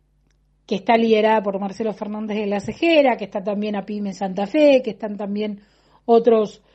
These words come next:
eh, empresarios pymes, fundamentalmente, mipymes y pymes, y está también las organizaciones sociales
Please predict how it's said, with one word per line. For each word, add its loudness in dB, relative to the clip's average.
eh, 0
empresarios 4
pymes, 4
fundamentalmente, 0
mipymes 2
y -6
pymes, -4
y 6
está 2
también 2
las 2
organizaciones 0
sociales 2